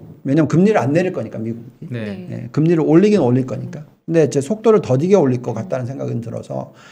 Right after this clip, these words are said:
Speaker 1: 그렇다고 하면은 제법 뭐 큰 상승장이 나오지 않을까라는 생각은 갖고 있는데 얼마나 올라갈지는 전 정답은 없어요. 그래서 그거는 이제 계속 지켜보면서 판단할 거고요.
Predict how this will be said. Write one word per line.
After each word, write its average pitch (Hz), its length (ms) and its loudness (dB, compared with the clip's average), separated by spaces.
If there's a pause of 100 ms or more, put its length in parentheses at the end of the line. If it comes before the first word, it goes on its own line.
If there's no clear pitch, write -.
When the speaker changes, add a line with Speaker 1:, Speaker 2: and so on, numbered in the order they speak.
(300)
Speaker 1:
그렇다고 165 400 4
하면은 165 840 6 (400)
제법 185 540 4 (200)
뭐 131 180 2
큰 190 320 4
상승장이 170 540 4
나오지 131 300 4
않을까라는 120 720 -4
생각은 147 340 -2
갖고 123 280 -4
있는데 117 480 -2 (320)
얼마나 180 500 6
올라갈지는 147 560 4
전 123 160 2
정답은 110 400 -2
없어요. - 420 -16
그래서 117 200 -12
그거는 123 340 -2
이제 110 140 -4
계속 117 200 -2
지켜보면서 117 460 -6
판단할 127 400 -8
거고요. 127 400 -12